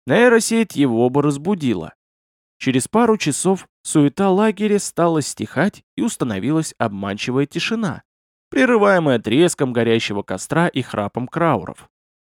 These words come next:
Граб не спал. Он лежал без движения, отслеживая обстановку с помощью сканера,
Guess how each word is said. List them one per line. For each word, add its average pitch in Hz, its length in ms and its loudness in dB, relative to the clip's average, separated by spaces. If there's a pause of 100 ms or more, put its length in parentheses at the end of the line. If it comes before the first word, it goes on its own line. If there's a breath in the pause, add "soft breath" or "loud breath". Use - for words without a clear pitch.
(260)
Граб 202 360 0
не 208 120 0
спал. 151 500 -2 (440)
Он 156 240 2
лежал 143 400 4
без 135 220 -2
движения, 117 640 -2 (120)
отслеживая 143 720 0
обстановку 139 640 -2
с - 80 -8
помощью 196 400 -2
сканера, 151 640 0